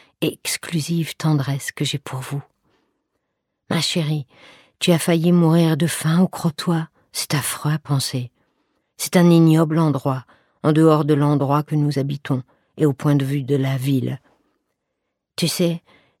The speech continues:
ta dépêche de bonne arrivée à Paris, je l'ai attendue toute la soirée, et je commençais à m'affoler. Je ne l'ai eue qu'en rentrant du théâtre. Les Corins de salon, Corin est un ami de Vague,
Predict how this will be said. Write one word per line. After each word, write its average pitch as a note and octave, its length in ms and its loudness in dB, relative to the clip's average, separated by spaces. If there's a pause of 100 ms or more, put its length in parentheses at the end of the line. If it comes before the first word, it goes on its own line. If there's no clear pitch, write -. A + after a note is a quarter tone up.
ta F3+ 100 4
dépêche E3+ 460 0
de E3 80 -2
bonne E3 180 2
arrivée D#3+ 380 0
à D#3 80 0
Paris, E3 320 -2
je E3 160 -4
l'ai E3+ 120 0
attendue E3+ 440 -2
toute - 180 -8
la D#3+ 140 0
soirée, D3 440 -2 (320)
et E3+ 100 0
je E3 100 0
commençais F3+ 480 2
à F3 80 2
m'affoler. D3+ 580 0 (100)
Je - 160 -2
ne D#3+ 120 4
l'ai D#3+ 100 4
eue E3 100 2
qu'en D#3+ 240 0
rentrant E3 360 0
du C#3+ 160 -2
théâtre. C#3 500 -6 (1600)
Les D3+ 140 2
Corins E3+ 360 4
de D#3 120 2
salon, D#3+ 460 0 (360)
Corin D3 360 2
est C#3+ 200 -2
un C#3 80 0
ami C#3 180 0
de B2+ 80 -2
Vague, C#3+ 380 -6